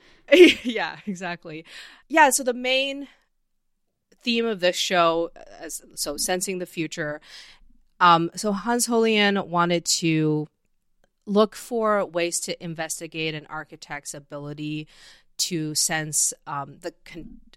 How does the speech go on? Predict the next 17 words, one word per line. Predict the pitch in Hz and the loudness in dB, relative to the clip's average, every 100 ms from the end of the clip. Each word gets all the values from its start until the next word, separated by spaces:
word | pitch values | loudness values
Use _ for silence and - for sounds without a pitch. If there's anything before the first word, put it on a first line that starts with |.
| _ | _
so | 170 180 165 | -8 -8 -8
he, | - 190 | -12 -12
he | 190 190 | -10 -6
described | 185 - 165 156 _ | -4 2 4 4 _
contemporary, | 185 180 226 226 240 240 226 _ _ | -10 -6 -4 -4 -4 -6 -6 _ _
contemporary | 208 185 - 240 254 247 254 | -8 -8 -10 -10 -8 -8 -8
condition | - 202 175 185 - 190 | -10 -12 -10 -10 -10 -12
of | 180 - | -14 -18
time | - 196 156 80 117 - - - - | -10 -6 -6 -10 -20 -20 -20 -20 -20
and | - 170 165 160 | -6 -4 -4 -6
translate | - 185 180 185 170 | -2 -2 -2 -4 -6
this | 160 156 | -6 -10
into | - 160 151 | -10 -12 -12
future | 151 165 151 160 | -12 -12 -12 -14
designs. | 147 143 139 113 101 170 170 - - - | -16 -14 -12 -14 -14 -14 -16 -18 -20 -6
And | 180 170 | -4 0
so | 202 175 170 | 2 2 0